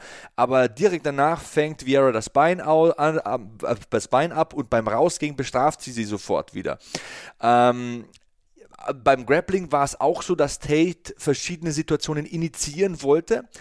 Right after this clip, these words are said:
aber diese initiierten Situationen dann zu einem Ende zu führen, das war sehr schwierig für sie. Am Zaun eine Position zu bekommen, wo du wirklich am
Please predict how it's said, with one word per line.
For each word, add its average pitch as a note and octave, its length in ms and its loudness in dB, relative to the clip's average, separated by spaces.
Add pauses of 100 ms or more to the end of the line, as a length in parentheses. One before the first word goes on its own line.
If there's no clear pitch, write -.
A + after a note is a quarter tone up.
(340)
aber C3+ 240 2
diese D3+ 380 2
initiierten D#3+ 960 -4
Situationen D#3 800 -2
dann C3+ 400 0
zu - 180 -8
einem C3+ 220 -2
Ende G#3 320 -4
zu - 200 -4
führen, F#2 420 -2 (160)
das - 380 -4
war D#3 160 -2
sehr C#3+ 240 -2
schwierig C3+ 460 -4
für - 160 -10
sie. - 240 -12 (440)
Am B2 180 -6
Zaun E3+ 540 2
eine C#3 340 2
Position D3 640 -2
zu D#3 120 -6
bekommen, D#3 640 -2 (300)
wo D3 160 0
du D3 260 2
wirklich E3+ 600 0 (400)
am C#3 480 -4